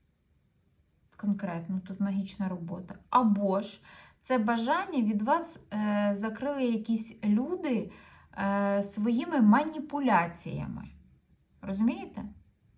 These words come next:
Можливо, ви там хоч, хоті-, хочете змінити роботу, а вас, е, просто десь там оббрехали і через якісь маніпуляції, і все. І ваше резюме вже не,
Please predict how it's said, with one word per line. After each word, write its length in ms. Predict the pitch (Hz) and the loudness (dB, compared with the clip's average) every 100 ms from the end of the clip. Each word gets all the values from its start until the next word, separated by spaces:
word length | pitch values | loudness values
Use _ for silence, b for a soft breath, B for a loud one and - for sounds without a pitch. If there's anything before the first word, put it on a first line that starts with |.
| _ _ _ _ _ - | _ _ _ _ _ -6
Можливо, 260 | 226 269 285 | -4 0 -2
ви 80 | 254 | 2
там 160 | 233 | 0
хоч, 180 | 240 220 | 0 -6
хоті-, 320 | - 220 233 214 - | -8 -6 -8 -10 -8
хочете 340 | 226 - 226 | -8 -6 -6
змінити 460 | 220 226 226 220 220 | 2 4 4 2 -2
роботу, 640 | 226 220 302 330 202 165 - | -2 0 0 -2 -6 -6 -6
а 580 | 185 185 185 180 180 180 | -2 -2 0 -2 -2 -4
вас, 520 | 180 202 208 - - | -2 0 0 -4 -8
е, 200 | 185 180 175 175 170 170 | -6 -6 -8 -10 -10 -12
просто 380 | - 185 - 180 | -8 -8 -8 -10
десь 240 | 165 185 180 | -6 -6 -6
там 540 | 180 175 170 170 175 190 202 _ _ b b b b - | -8 -6 -4 -4 -6 -8 -12 _ _ b b b b -6
оббрехали 960 | 202 190 196 196 - 269 294 254 165 - B B B B _ - | 0 0 2 -2 4 6 6 2 -4 -10 B B B B _ -14
і 320 | 202 190 185 185 | -6 0 0 -2
через 300 | 196 185 185 | -4 -4 -2
якісь 320 | 185 - - | -4 -6 -4
маніпуляції, 1000 | 180 180 180 175 165 160 - 170 165 - | -2 -2 -4 -6 -6 -6 -8 -8 -6 -4
і 80 | 208 | -6
все. 360 | - 170 160 | -6 -6 -6
І 120 | 165 | -6
ваше 380 | 175 196 208 214 | -2 0 0 -4
резюме 420 | 208 190 196 220 | -4 -2 0 0
вже 180 | 214 196 | 0 0
не, 380 | 190 185 180 | 0 0 0